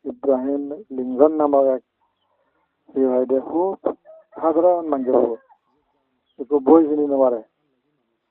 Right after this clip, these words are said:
ইয়ে হয় দে, পরিবার থেকে নিয়ে যাবো, বই উদর করে, উদর নিলে পড়া পড়ে। সাইন্য গরিব। এক সময় দে আমেরিকার প্রেসিডেন্ট হই।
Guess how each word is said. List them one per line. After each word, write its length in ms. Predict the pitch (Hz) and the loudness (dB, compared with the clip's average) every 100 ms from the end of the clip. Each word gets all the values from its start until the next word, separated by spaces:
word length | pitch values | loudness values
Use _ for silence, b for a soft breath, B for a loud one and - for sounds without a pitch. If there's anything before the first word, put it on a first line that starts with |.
| _ _ _ _ | _ _ _ _
ইয়ে 160 | 139 127 | -4 -2
হয় 140 | 123 | 0
দে, 100 | 120 | 2
পরিবার 340 | 143 151 143 143 | 6 6 8 6
থেকে 260 | - 139 | 4 4
নিয়ে 140 | 143 135 | 4 2
যাবো, 340 | 127 117 131 | -2 -2 -2
বই 140 | 123 131 | 2 2
উদর 320 | 123 143 151 | 4 4 6
করে, 120 | 143 | 6
উদর 560 | 135 - 135 143 147 143 | 4 0 -2 -2 0 -2
নিলে 220 | 135 131 | 0 0
পড়া 280 | 123 123 113 | 0 0 0
পড়ে। 200 | 117 113 _ _ _ _ _ _ _ | -2 -4 _ _ _ _ _ _ _
সাইন্য 340 | 151 156 151 135 | -2 0 2 4
গরিব। 240 | 131 120 - _ _ _ _ _ _ _ _ - | 4 2 -6 _ _ _ _ _ _ _ _ -4
এক 180 | 139 131 | -2 -2
সময় 240 | 147 139 139 | -2 2 2
দে 140 | 135 | 4
আমেরিকার 420 | 131 131 123 120 | 0 0 -4 -6
প্রেসিডেন্ট 440 | 110 113 - 123 123 | -8 -12 -10 -8 -6
হই। 200 | 123 | -8